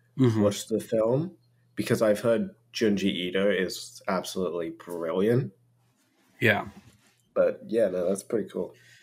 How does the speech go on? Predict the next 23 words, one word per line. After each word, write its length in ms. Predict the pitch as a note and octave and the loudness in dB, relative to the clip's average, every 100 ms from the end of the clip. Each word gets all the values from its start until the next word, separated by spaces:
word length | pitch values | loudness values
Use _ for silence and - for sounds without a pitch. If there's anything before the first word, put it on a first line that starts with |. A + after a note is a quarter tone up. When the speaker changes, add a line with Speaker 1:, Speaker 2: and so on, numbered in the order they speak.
| - - - | -20 -20 0
Speaker 1:
And 160 | D3 | 2
then 300 | D3 D3 D3 | 4 4 4
I 180 | C#3+ C3 | 4 2
got 600 | B2+ C3 B2 B2 A#2+ A2+ | 2 4 4 4 4 0
the 360 | B2 A#2+ A#2 A2+ | 0 2 4 2
Kaneko 420 | - B2 A#2+ - A#2 | 0 0 0 0 -2
duology 800 | A#2 A2+ A2 A2 G#2 A2+ A2 - | 0 4 4 4 -2 -4 -4 -4
of 480 | - F#2 F#2 G#2 - - | -4 -2 -2 -6 -16 2
Death 260 | C3+ - | 2 4
Note 200 | B2+ G2 | 0 0
films, 540 | - F#2+ - - - - | -4 -6 -6 -6 -4 2
which 240 | B2+ - A#2+ | 2 2 0
means 240 | A2+ G#2+ | 0 2
I 80 | G#2 | 2
have 220 | G#2+ G#2 | 2 0
Speaker 2:
Ooh. 160 | - - | -2 4
Speaker 1:
all 240 | C3 C3 | 6 6
but 180 | B2+ A2+ | 4 2
one 200 | A#2 A#2 | 4 4
of 120 | A2 | 2
them 160 | G2+ G2+ | -2 -6
now. 340 | G2 C#2+ - - _ _ _ _ _ _ _ - | -4 -6 -6 -12 _ _ _ _ _ _ _ -4
So 760 | - - A2 G#2 G#2 G2+ - | -2 4 6 8 6 2 -4